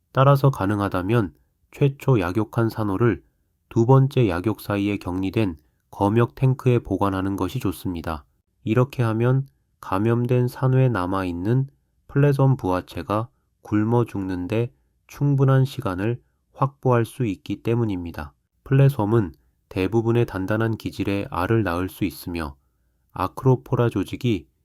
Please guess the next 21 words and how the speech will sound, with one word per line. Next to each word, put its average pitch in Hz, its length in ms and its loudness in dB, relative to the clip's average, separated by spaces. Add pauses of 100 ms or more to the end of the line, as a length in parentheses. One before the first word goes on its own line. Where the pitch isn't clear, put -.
(140)
여전히 104 460 -2
존재하는 127 720 2
경우 104 420 -2 (380)
재감염을 107 880 -2
촉진할 131 480 -2
수 - 140 -6
있습니다. 82 580 -8 (380)
이십일 101 500 -2
도에서 95 560 -4 (340)
플레섬의 127 560 0
상대적으로 123 640 0
느린 95 300 -2
발달과 90 640 -6
낮은 82 480 -4
부화율은 92 640 -4 (480)
저온에서 104 680 -2
개체수가 - 800 -6
더 104 280 -4
적을 95 360 -6
것임을 87 480 -8
시사합니다. 85 800 -8